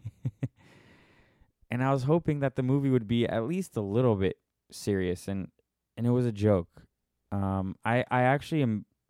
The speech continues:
a little bit confused as to why that got nominated.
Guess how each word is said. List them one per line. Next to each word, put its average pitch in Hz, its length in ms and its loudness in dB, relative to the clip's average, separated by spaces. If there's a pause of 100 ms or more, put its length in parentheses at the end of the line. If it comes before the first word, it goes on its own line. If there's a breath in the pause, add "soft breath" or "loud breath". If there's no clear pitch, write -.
a 107 60 0
little 113 240 4
bit 98 100 -2
confused 101 400 -6
as 98 140 -2
to 101 120 -4
why 92 340 0
that 90 220 -6
got 92 200 -6
nominated. 92 520 -8